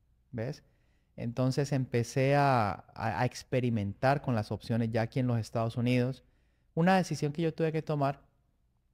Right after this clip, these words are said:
querido Fernando, porque cuando tú llegas, pues, bueno, hay otros colombianos, hay otros latinos, ¿cierto? Y te dicen,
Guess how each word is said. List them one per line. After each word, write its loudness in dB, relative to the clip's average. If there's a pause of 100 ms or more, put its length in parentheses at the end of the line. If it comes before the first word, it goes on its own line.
(160)
querido 2
Fernando, 2
porque -4
cuando 2
tú -2
llegas, 2
pues, -2
bueno, 0
hay 2
otros -2
colombianos, 2
hay 0
otros -2
latinos, 0
¿cierto? -4
Y -8
te -4
dicen, 0